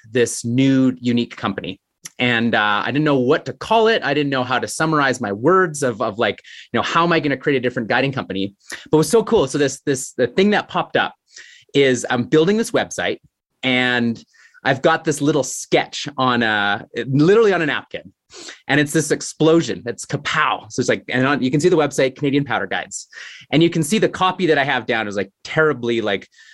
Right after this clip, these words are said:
grammatically incorrect, but it was just like, I was trying to get all my ideas out, trying to get all these photos out. And I just, like, I'm like,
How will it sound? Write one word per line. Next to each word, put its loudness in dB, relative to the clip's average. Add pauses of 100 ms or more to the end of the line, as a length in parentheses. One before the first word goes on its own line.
(200)
grammatically 2
incorrect, 0
but 2
it 2
was 0
just -2
like, 2
I -2
was -2
trying 0
to 2
get 4
all 2
my 0
ideas -2
out, -2
trying -2
to 2
get 4
all 2
these -2
photos -2
out. -2 (460)
And 2
I 2
just, 0
like, 0
I'm -2
like, -2